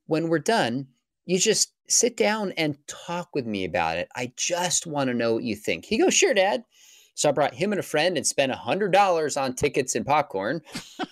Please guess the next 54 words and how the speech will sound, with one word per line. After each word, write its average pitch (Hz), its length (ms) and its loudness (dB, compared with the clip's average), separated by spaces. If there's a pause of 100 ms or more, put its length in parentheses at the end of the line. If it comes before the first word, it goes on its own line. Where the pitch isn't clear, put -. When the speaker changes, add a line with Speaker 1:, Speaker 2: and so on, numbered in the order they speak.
(140)
Speaker 1:
And 131 140 2
then 156 220 4
when 151 180 2
we're, 143 220 0 (220)
when 160 240 2
we're 151 160 -4 (100)
done, 185 420 2 (460)
we 143 100 0
walk 139 300 4
in 180 80 -2
the 131 40 -6
house. 143 280 0
He 175 60 0
goes, 180 180 4
"Okay, 202 320 2
let's 190 260 0
talk 294 280 0
about 92 260 0
it." - 60 -8
We 147 100 0
sat 214 280 4
down, 165 360 0
I 131 100 2
don't 98 140 -2
know, 87 180 -8
probably 143 260 0
twenty, 123 300 -2
thirty 127 300 -2
minutes. 95 400 -4 (600)
And 180 80 4
I 214 120 4
just - 180 4
said 185 180 4
things 143 320 0
like, 127 280 2 (380)
"Hey, - 180 2 (500)
did 123 160 2
you 147 80 4
enjoy 135 300 4
the 123 60 -4
movie? 98 380 -2 (500)
Is 127 180 4
it 135 160 2
what 131 260 2
you 135 220 0
expected 127 720 0
in 101 100 -2
the 101 80 -2
movie? 92 260 -6
What 85 200 -4
was 101 100 -4
your 123 120 0
favorite 147 280 2
scene? 254 400 2